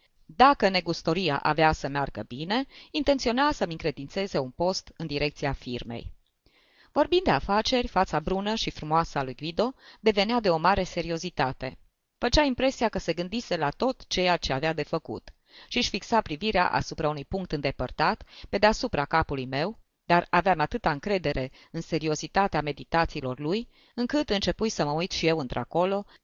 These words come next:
căznindu-mă să văd toate combinațiile acelea care urmau să-l îmbogățească. N-avea de gând să meargă nici pe calea pe care o străbătuse cu atâta succes socrul nostru, nici pe cea a modestiei și a siguranței pe care o alesese Olivi.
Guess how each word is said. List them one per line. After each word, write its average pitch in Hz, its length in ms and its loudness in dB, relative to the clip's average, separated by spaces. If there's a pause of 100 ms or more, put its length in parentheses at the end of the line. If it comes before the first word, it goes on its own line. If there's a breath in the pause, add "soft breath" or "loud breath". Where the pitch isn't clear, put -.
(120)
căznindu-mă 240 540 2
să 151 140 -2
văd 196 240 0 (240 loud breath)
toate 262 280 4
combinațiile 170 760 0
acelea 185 580 0
care 151 220 0
urmau 151 380 0
să-l 147 220 -4
îmbogățească. 127 840 -6 (520)
N-avea 254 300 6
de 160 120 2
gând 202 240 -4
să 151 120 -4
meargă 160 520 0
nici 190 260 -2
pe 147 100 0
calea 165 300 0
pe - 100 -6
care 143 260 -2
o 135 40 -2
străbătuse 135 640 -6
cu - 120 -6
atâta 143 300 -2
succes - 520 -4 (260 loud breath)
socrul 147 440 0
nostru, 143 520 -4 (340 loud breath)
nici 294 220 -2
pe 196 100 4
cea 208 220 6
a 202 40 8
modestiei 165 840 0 (100)
și - 140 -2
a 196 60 6
siguranței 160 800 -2 (200 loud breath)
pe 233 80 0
care 196 280 6
o 156 220 2
alesese 147 520 0
Olivi. 151 520 0